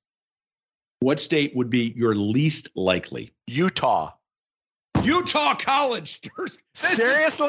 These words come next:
Speaker 1: fucking Utah. Can you
Speaker 2: Wow.
Speaker 1: believe this? I, I mean, that was what really made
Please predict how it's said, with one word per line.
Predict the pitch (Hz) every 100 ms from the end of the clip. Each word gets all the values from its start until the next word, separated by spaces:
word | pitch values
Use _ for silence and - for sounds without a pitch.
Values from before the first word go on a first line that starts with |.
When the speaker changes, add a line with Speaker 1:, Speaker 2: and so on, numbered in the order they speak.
| 311
Speaker 1:
fucking | 392 - 294 269
Utah. | 269 320 440 320 220 160 120 104 _ _ -
Can | 277 277
you | 285
Speaker 2:
Wow. | 196 381 359 -
Speaker 1:
believe | 101 196
this? | - - _ _ _
I, | 190 214 -
I |
mean, | 214 208 185
that | 208 302
was | 277 196
what | 202 202
really | 180 196 196
made | 175 175 170